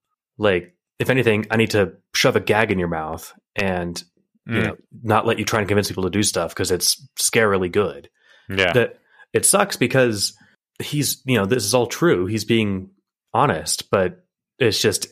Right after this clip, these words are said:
Speaker 1: at this point, he's compromised. He should be presumed compromised.
Speaker 2: Yeah.
Speaker 1: Um, but, you know, she's seen some shit. Maybe she knows what lying looks like. I don't know. Um, the fact that he overcame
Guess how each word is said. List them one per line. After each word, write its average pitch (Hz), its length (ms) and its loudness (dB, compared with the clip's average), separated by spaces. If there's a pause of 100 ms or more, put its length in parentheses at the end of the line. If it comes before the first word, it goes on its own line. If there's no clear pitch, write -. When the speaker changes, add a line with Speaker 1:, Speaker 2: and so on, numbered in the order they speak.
Speaker 1:
at 117 80 2
this 123 140 2
point, 120 180 0
he's 107 160 -4
compromised. 82 580 -4
He 104 80 -2
should - 120 -2
be 104 120 2
presumed 110 380 0
compromised. 80 640 -4 (480)
Speaker 2:
Yeah. 92 300 0
Speaker 1:
Um, 80 160 -16 (340)
but, 185 360 2 (360)
you 185 80 2
know, 156 80 4
she's 196 220 0
seen 117 140 2
some 104 120 -4
shit. 107 380 0 (180)
Maybe 127 180 2
she 117 120 0
knows 104 200 4
what 98 220 2 (160)
lying 101 340 2
looks 92 220 -2
like. 92 320 -2 (100)
I 104 80 2
don't 82 120 -4
know. 82 240 -8 (340)
Um, 87 380 0 (400)
the 101 80 -4
fact 117 300 0
that 107 100 0
he 110 120 0
overcame 107 800 2